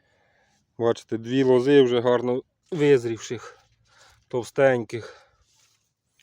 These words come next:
Ось теж вже з двома рукавчиками. Коротше, багато є, що з двома рукавами. Вон бурулька. Також лоза зріє.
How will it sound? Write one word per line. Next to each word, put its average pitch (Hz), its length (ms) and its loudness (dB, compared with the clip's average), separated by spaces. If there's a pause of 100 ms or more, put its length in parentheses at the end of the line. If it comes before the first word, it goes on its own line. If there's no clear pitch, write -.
(680)
Ось 147 200 0
теж 135 340 4
вже 120 340 -2
з 110 60 -8
двома 120 400 0
рукавчиками. 117 840 -6
Коротше, 131 320 -6
багато 123 440 -2
є, 107 120 -10
що 110 140 -12
з 104 40 -12
двома 107 320 -6 (760)
рукавами. 123 760 -4 (140)
Вон 120 200 -12
бурулька. 123 760 -8 (880)
Також 117 340 -10
лоза 117 400 -4
зріє. 113 580 -6